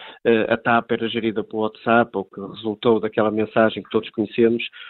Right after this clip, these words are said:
uma forma de gestão daquela empresa pública, que é uma empresa estratégica. E, portanto, repetindo isso muitas vezes,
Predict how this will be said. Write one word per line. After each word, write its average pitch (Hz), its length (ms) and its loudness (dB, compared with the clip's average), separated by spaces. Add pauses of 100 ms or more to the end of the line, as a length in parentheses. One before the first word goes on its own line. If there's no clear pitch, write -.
(140)
uma 123 260 2
forma 123 320 2
de 120 80 -8
gestão 135 460 0
daquela 107 340 -4
empresa 107 360 -4
pública, 117 440 -2
que - 80 -6
é 110 60 0
uma 107 100 -2
empresa 101 300 -4
estratégica. 123 640 0
E, 98 60 -12
portanto, - 400 -6 (440)
repetindo 151 560 4
isso 151 240 0
muitas 123 300 -4
vezes, 143 300 2